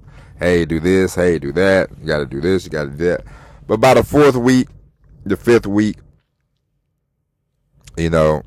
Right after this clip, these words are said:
I would, I would be, I would be in the truck, but I wouldn't have to be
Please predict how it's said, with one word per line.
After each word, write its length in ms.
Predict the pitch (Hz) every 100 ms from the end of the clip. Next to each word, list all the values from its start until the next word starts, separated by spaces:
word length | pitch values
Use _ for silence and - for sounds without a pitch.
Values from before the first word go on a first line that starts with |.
| - -
I 140 | 85
would, 200 | 95 92 - -
I 160 | - 95
would 180 | 101 92
be, 500 | 95 90 87 85 - - - -
I 120 | 92
would 120 | 113 107
be 200 | 107 -
in 180 | 123
the 100 | 131
truck, 380 | 117 - 135 120 55
but 180 | 80 87
I 60 |
wouldn't 200 | 98 98
have 100 | 98
to 80 | 90
be 240 | 85 87